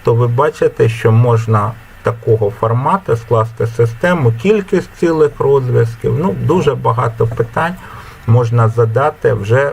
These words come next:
маючи пе-, певну відповідь і склавши відповідну систему. Тому я сподіваюся, що вам... Було цікаво і корисно. Якщо було саме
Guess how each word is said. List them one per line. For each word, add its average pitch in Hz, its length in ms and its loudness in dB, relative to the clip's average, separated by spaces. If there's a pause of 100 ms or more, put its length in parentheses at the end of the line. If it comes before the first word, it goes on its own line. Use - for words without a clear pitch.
(160)
маючи 117 600 0 (200)
пе-, 110 180 2 (100)
певну 107 380 0
відповідь 139 600 2
і 101 80 0
склавши 123 520 -4
відповідну 92 680 -2
систему. - 580 -4
Тому 180 200 -2
я 202 100 0
сподіваюся, 147 760 -2
що 120 220 -6
вам... 120 240 0 (760)
Було 131 220 4
цікаво 135 540 0
і 147 40 2
корисно. 180 520 -4
Якщо 120 340 0
було 117 380 2
саме 123 340 0